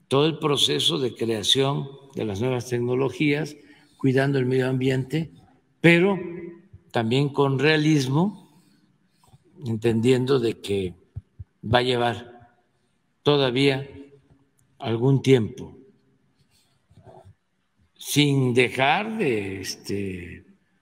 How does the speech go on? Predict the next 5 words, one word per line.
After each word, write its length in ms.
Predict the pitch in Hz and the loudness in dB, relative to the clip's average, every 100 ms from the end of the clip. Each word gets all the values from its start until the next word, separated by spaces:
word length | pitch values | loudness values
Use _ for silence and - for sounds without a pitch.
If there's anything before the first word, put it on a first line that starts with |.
| _ _ _ | _ _ _
actuar 800 | - 101 - 156 208 190 - - - - _ _ _ _ _ _ _ _ - | -10 -8 0 2 2 -4 -14 -20 -20 -20 _ _ _ _ _ _ _ _ -10
de 140 | 107 | -6
manera 400 | 110 123 131 120 | -2 0 2 0
responsable, 880 | 113 117 - 117 110 160 185 117 107 | 0 -6 -4 -6 0 0 0 -4 -10
¿no? 220 | 107 147 | -10 -12